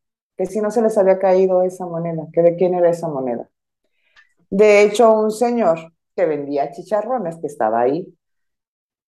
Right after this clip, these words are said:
le dijo, "Ay, arquitecto, pues ya se la encontró y es suya". Dice, "No, hace un momento no estaba aquí, se le cayó a alguien de los que está aquí, de alguien es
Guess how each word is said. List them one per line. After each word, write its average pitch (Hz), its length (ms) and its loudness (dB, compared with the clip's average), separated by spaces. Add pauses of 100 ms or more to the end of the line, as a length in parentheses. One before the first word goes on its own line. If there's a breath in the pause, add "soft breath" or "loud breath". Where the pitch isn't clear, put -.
(160)
le 147 200 0
dijo, 160 600 -2 (520)
"Ay, 196 460 2
arquitecto, 190 1000 -6 (420)
pues 165 160 2
ya 190 140 4
se 240 160 2
la 226 120 4
encontró 180 500 0
y 190 120 -2
es 190 220 -6
suya". 185 280 -2
Dice, 156 280 -4
"No, 165 460 -6 (200)
hace 240 380 -4
un 220 240 -2
momento 190 440 -6
no 180 100 -6
estaba 170 340 -4
aquí, - 460 -8
se - 200 0
le 180 140 4
cayó 175 400 2
a 175 200 0
alguien 170 260 -6
de 139 100 -10
los 139 140 -20
que - 100 -14
está 147 320 -6
aquí, - 360 -12 (180)
de 170 280 6
alguien 170 460 0
es - 320 -18